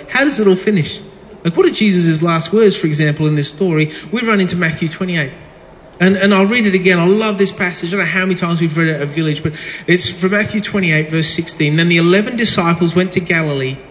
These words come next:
to the mountain where Jesus told them to go. When they saw him, they worshipped him, but some doubted.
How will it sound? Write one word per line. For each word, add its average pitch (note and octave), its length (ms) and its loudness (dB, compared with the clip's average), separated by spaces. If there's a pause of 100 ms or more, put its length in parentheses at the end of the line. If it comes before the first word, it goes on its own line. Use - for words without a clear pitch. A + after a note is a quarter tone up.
(260)
to - 80 0
the E3 100 2
mountain F#3 460 2
where F#3 100 2
Jesus F#3 400 0
told F3 220 -2
them E3+ 100 -2
to D#3+ 80 -2
go. A#2+ 200 -4 (580)
When F#3 180 4
they G3 120 6
saw C4 420 2
him, A#3+ 280 -2
they G#3 120 6
worshipped G3 600 2
him, E3 180 -2
but F3 100 -4
some A#3+ 300 -4
doubted. C#3+ 420 -4